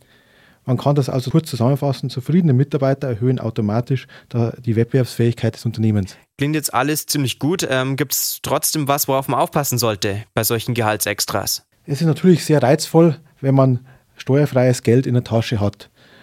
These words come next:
Speaker 1: Man sollte es aber vielleicht nicht übertreiben, denn aus diesen steuerfreien Extras werden keine Beiträge in die Rentenversicherung gezahlt. Das heißt dann,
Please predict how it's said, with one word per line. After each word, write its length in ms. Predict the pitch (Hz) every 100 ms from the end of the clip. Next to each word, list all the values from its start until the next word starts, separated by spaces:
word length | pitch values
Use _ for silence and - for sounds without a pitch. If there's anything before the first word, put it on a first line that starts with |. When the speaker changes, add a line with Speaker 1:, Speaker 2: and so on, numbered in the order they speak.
| _
Speaker 1:
Man 120 | 127 127
sollte 280 | 143 156
es 80 | 139
aber 100 | 135
vielleicht 300 | 123 131 135
nicht 160 | 131 127
übertreiben, 580 | 123 110 113 139 170 165 - -
denn 200 | 127 123
aus 240 | 117 117 -
diesen 260 | 165 143
steuerfreien 540 | - 131 143 135 120 127
Extras 500 | 151 - 127 135 117
werden 300 | 123 127 120
keine 400 | 113 131 143 131 -
Beiträge 460 | 110 127 135 131
in 80 | 123
die 80 | 117
Rentenversicherung 800 | 113 135 123 110 - 117 120 113
gezahlt. 560 | 110 - 104 110 - _ - - - _ -
Das 180 | 120 -
heißt 300 | 131 143 -
dann, 280 | 139 151